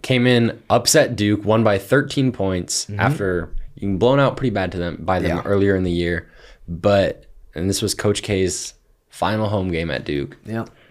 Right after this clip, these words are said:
Speaker 1: They ruined his little, uh,
Speaker 2: His going away party, his farewell
Speaker 1: Mm-hmm.
Speaker 2: tour.
Speaker 1: Yeah, but this,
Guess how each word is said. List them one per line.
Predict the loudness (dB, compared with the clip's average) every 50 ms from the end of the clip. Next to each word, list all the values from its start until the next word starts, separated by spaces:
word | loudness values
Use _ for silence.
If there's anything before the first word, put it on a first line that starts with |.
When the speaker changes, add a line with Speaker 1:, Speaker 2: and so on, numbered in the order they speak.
| -18 -16 -10 -4
Speaker 1:
They | -2 -2 0
ruined | 2 2 2 2 2 2 0
his | 0 0 0 0 -2
little, | -2 -2 -2 0 0 0
uh, | 0 0 -2 -2 -2 -4 -6 -8 -12 _ _ _ -12
Speaker 2:
His | -10 -10 -8
going | -4 -2 0 0 2
away | 2 2 2
party, | 2 0 0 0 -2 -4
his | -6 -4
farewell | 0 0 2 2 2 2
Speaker 1:
Mm-hmm. | 2 0
Speaker 2:
tour. | 0 -2 -4 -6 -8 -10 -14 -20 -20 -20 -18 _ -2
Speaker 1:
Yeah, | 0 2 2 2 2 0
but | -2 0 2 2 2 2 2
this, | 2 4 4 4 0 -2 -6